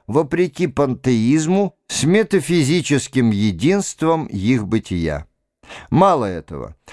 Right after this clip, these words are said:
митрополит Антоний подходит очень своеобразно к динамической гносеологии, начатки которой мы видели и у Киреевского. Для митрополита Антония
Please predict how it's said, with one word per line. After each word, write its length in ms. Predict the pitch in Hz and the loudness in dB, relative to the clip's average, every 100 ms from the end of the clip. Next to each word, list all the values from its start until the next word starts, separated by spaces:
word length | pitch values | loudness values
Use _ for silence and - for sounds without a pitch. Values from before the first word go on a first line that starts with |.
| - - | -10 -2
митрополит 720 | 131 151 156 165 170 196 165 | 0 2 2 2 0 0 0
Антоний 640 | 147 135 196 208 147 101 | -2 0 0 0 -2 -4
подходит 640 | - 123 - 180 180 175 - | -2 -4 0 -2 0 -2 0
очень 420 | 185 190 - 170 | 0 0 -2 -4
своеобразно 1080 | - 131 139 135 127 139 190 175 165 147 - | -4 0 2 2 0 0 0 0 -2 -4 -4
к 100 | 110 | -4
динамической 1000 | 120 143 139 135 185 - 180 - 165 156 | -2 0 0 0 -2 -2 -4 0 0 0
гносеологии, 1080 | 135 151 147 147 143 147 170 107 87 76 - - - | 0 -2 -2 2 2 2 -2 -4 -8 -12 -16 -20 -8
начатки 640 | 101 127 127 147 175 - 117 | 2 2 2 2 0 -2 -8
которой 580 | 120 107 107 101 98 - | -4 -2 0 0 0 -2
мы 220 | 104 127 123 | 2 2 2
видели 680 | 147 151 147 143 143 - _ - | 0 0 0 2 0 -4 _ -2
и 320 | 156 160 - _ | 0 0 -4 _
у 160 | 135 135 | -4 -2
Киреевского. 1120 | - 139 131 127 127 - - - 85 53 52 _ _ _ _ _ - | 0 2 2 2 0 0 -4 -12 -10 -8 -12 _ _ _ _ _ -4
Для 200 | 101 139 | 2 2
митрополита 800 | 156 - 175 165 196 220 190 156 | 2 0 0 0 0 0 0 0
Антония 720 | 143 127 123 127 127 139 147 | 0 -4 -2 0 0 -2 -2